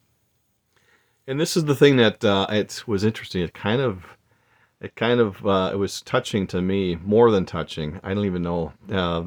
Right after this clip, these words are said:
the word need, it, and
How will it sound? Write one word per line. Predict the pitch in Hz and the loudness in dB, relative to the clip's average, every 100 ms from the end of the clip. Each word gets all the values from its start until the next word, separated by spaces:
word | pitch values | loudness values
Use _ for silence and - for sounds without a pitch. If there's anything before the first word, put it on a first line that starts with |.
| - | -10
the | 101 107 | -6 -2
word | 120 185 180 107 | 0 0 0 0
need, | 95 98 87 73 | 0 0 -2 -4
it, | 76 110 - _ _ _ _ _ | -6 -10 -14 _ _ _ _ _
and | 123 123 120 113 | -2 0 0 0